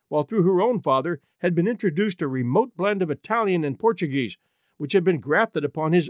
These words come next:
own English stock. Legally a Hawaiian, Ah Chun's spouse was more of any one of three other nationalities.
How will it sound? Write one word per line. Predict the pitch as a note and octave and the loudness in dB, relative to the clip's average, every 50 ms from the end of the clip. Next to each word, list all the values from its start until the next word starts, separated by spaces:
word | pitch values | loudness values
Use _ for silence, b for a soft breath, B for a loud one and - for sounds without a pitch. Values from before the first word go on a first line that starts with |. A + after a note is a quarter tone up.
| - - | -4 -4
own | G3 A#3 B3 G#3+ E3 E3+ | -2 0 0 0 -2 -2
English | - A3+ A#3 G3 G3+ F3 - | -2 -4 -2 0 0 -2 -2
stock. | - - A3+ A3 - D#2+ - _ _ _ _ _ _ _ _ _ _ _ _ _ _ _ _ _ _ _ _ - | -2 -2 0 0 0 0 -2 _ _ _ _ _ _ _ _ _ _ _ _ _ _ _ _ _ _ _ _ -6
Legally | D#3+ G3 B3+ A#3 F#3 D#3+ D3 D#3+ F#3 - | -2 -2 0 2 2 2 0 0 -2 -2
a | - C3+ | -2 -4
Hawaiian, | B2 C#3 C3+ C#3+ G3 B3 G#3+ C3 A2 A2+ A2+ - _ _ _ _ _ _ _ - | -2 -2 -4 -2 -2 -2 -2 -2 -2 -4 -8 -10 _ _ _ _ _ _ _ -2
Ah | C3+ A3 | 0 0
Chun's | A#3 - - A3+ G#3 G3 F3+ - | 0 -2 -2 0 0 0 0 -2
spouse | - - - G#3+ G3+ C3+ A2 - - _ _ _ _ | -4 -4 -2 -2 0 0 -2 -4 -8 _ _ _ _
was | - C#3+ C3 B2 | -4 -2 -2 0
more | D3 E3 F#3 G3 F#3 | 0 0 2 2 0
of | D#3+ - - | 0 -2 -4
any | F#3 A3 B3+ | -4 -4 -2
one | A3+ D#3+ D#3 G#3 G#3 D#3+ B2+ B2+ B2+ - _ | -2 -2 0 0 0 0 0 -2 -4 -6 _
of | - C#3 A#2 - _ | -6 -6 -6 -6 _
three | - G3+ A#3 G#3+ F3 | -8 -6 -4 -2 0
other | - F3+ F3+ E3+ | 0 0 0 0
nationalities. | D#3 E3+ F#3 E3+ C3 C#3+ E3+ F#3 G3 F3+ C#3 F#2 F2 - - - | 0 0 0 0 0 0 2 2 2 0 -2 -4 -8 -12 -18 -20